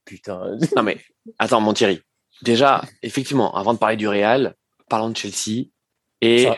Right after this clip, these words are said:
Speaker 2: euh,
Speaker 1: ouais, c'est
Speaker 2: du, du coup de maître
Speaker 1: C'est
Speaker 2: Hein.
Speaker 1: presque parfait. C'est presque
Speaker 2: Le coup de
Speaker 1: parfait.
Speaker 2: maître
Speaker 1: Ouais.
Speaker 2: tactique. Tactique. Donc là, c'est, c'est, c'est, c'est, c'est à mettre au crédit de Thomas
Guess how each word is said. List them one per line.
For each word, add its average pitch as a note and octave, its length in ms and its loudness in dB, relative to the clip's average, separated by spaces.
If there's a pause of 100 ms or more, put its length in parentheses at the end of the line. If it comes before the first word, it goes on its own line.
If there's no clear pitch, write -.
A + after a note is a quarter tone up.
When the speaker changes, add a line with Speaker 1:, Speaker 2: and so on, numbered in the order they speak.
(100)
Speaker 2:
euh, G#2 100 0
Speaker 1:
ouais, - 60 -4
c'est - 140 -12
Speaker 2:
du, G#2+ 240 -4
du A2 160 -8
coup - 240 -2
de B2+ 100 4
maître - 460 0 (140)
Speaker 1:
C'est - 140 -6
Speaker 2:
Hein. A#2+ 120 -2
Speaker 1:
presque D3+ 280 0
parfait. - 360 0 (140)
C'est D#3 160 0
presque A3 240 2
Speaker 2:
Le A3+ 80 6
coup F#3 100 4
de D#3 120 4
Speaker 1:
parfait. C#3 120 6
Speaker 2:
maître - 320 -2
Speaker 1:
Ouais. B2+ 120 4
Speaker 2:
tactique. - 580 -2 (300)
Tactique. C3+ 320 -2
Donc A2 160 0
là, B2+ 100 6
c'est, - 220 -8
c'est, F#2 240 -4
c'est, - 220 -10
c'est, E2 280 -4
c'est - 220 -4
à F#2+ 40 4
mettre G#2+ 220 0
au A#2 40 -2
crédit G#2+ 260 -2
de G2+ 100 -4
Thomas F#2+ 260 -4